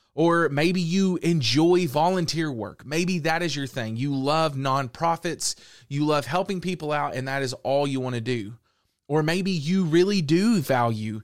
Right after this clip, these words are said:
these expensive cars and these big houses and the trips and the yachts. Maybe that is your value. So what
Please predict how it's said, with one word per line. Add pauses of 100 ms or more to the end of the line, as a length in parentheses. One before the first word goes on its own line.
(300)
these
expensive
cars
and
these
big
houses
and
the
trips
and
the
yachts.
Maybe
that
is (340)
your
value.
So
what